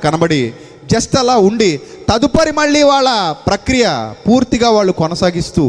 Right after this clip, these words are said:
ఈ ప్రక్రియను పూర్తిగా కొనసాగిస్తూ లోకంలో కలిసిపోవడం, ఇది చాలామంది జీవితాల్లో పరిపాటిగా మారిపోయింది. అంటే వాక్యం విన్నప్పుడు వాళ్ళు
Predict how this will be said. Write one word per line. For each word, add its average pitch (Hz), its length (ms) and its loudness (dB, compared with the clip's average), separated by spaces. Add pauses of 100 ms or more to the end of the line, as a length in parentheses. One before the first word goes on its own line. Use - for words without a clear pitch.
(240)
ఈ 147 60 0
ప్రక్రియను 175 580 -2
పూర్తిగా 156 380 0
కొనసాగిస్తూ 127 680 -6 (460)
లోకంలో 165 400 2
కలిసిపోవడం, 101 500 -2 (180)
ఇది 208 180 0 (680)
చాలామంది 247 680 0
జీవితాల్లో 180 460 0 (100)
పరిపాటిగా 143 520 0
మారిపోయింది. 104 600 -4 (520)
అంటే 113 220 -4 (560)
వాక్యం 220 400 -2
విన్నప్పుడు 208 460 0
వాళ్ళు 269 260 2